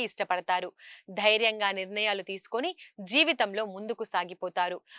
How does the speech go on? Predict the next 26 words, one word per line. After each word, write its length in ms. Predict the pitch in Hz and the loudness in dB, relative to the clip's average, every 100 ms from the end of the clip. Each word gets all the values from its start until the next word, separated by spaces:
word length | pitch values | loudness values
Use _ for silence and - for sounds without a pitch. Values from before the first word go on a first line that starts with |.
| - | -4
పొట్టి 280 | - 254 302 | 2 4 4
జుట్టు 260 | 247 233 208 | 0 0 -2
ఉన్నవారు 520 | 196 185 180 175 185 - | -4 -6 -2 -2 -2 -2
కోరికుంది 560 | 254 285 311 233 202 180 | 4 6 4 0 -8 -8
చేయకుండా 600 | - 185 208 214 196 190 202 | -4 2 2 0 2 8 8
ఆపడం 380 | 185 190 190 220 196 | 8 2 0 -2 -4
ఎవరితనం 520 | 190 208 254 220 190 202 | -2 0 0 -2 -4 -2
కాదట. 400 | 180 175 175 180 170 _ _ 240 | -2 -2 0 0 0 _ _ 12
బాబ్ 240 | 285 392 | 12 12
కట్ 220 | 370 285 | 4 2
ఉన్న 180 | 247 220 196 | 0 0 -2
అమ్మాయిలు 380 | 185 220 214 247 | 0 0 0 -2
చాలా 360 | - 233 214 226 | 4 6 8 8
అధునాతనంగా 720 | 196 185 240 226 208 180 180 214 | 8 4 -2 -2 -2 -2 2 2
ఉంటారు. 380 | 185 185 185 180 | 2 0 0 -2
వారు 340 | 190 185 190 311 | 0 0 2 0
ప్రతి 300 | 220 196 277 240 | 0 2 2 2
విషయాన్ని 500 | 220 - 175 196 302 - | 0 -4 -6 -4 -2 6
చాలా 260 | 202 208 | 6 6
క్షుణ్ణంగా 540 | 208 - 285 339 240 214 | 2 -4 -4 0 6 6
పరిశీలిస్తారు. 720 | 170 170 185 180 - 185 190 - - - - | 6 -4 -12 -4 2 2 0 -10 -14 -14 -6
వృత్తి 340 | 233 339 427 359 | 0 2 4 6
నైపుణ్యంతో 640 | 233 202 196 190 180 240 226 196 | 4 2 -6 -8 -2 0 0 -2
ఎంతో 280 | 214 247 | -2 -4
ప్రసిద్ధి 460 | 220 190 - 190 196 | -2 -6 -8 -8 -8
చెందుతారు. 520 | 196 180 170 185 190 | -8 -8 -2 -2 -2